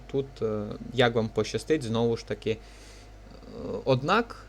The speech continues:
реально, давайте підведемо підсумки, відкривати оці от, е,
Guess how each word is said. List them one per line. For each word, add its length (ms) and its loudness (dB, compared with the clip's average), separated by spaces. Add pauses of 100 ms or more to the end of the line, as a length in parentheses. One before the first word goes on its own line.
реально, 760 4
давайте 340 4
підведемо 440 2
підсумки, 720 2 (120)
відкривати 880 4 (240)
оці 360 0
от, 260 2
е, 260 2